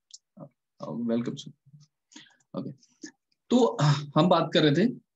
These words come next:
अ, individual rights हैं ये, ठीक है। अब article that can be enforced again against an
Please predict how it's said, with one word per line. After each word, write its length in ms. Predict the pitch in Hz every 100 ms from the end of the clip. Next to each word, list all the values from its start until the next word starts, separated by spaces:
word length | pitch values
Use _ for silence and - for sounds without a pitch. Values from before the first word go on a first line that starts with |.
| _ _ _ _ _ - - 131 -
अ, 260 | 131 147 151
individual 440 | 170 190 214 220 170
rights 260 | 117 110
हैं 80 | 117
ये, 140 | 110
ठीक 200 | 117 185
है। 60 | 240 240 - _ _ -
अब 180 | 170 - 135
article 420 | 135 135 220 262
that 340 | 156 156 196 - - - -
can 200 | 147 170
be 120 | 190
enforced 480 | 165 151 165 180 - 135
again 320 | 139 160 180 - -
against 380 | 131 131 170 196
an 160 | 208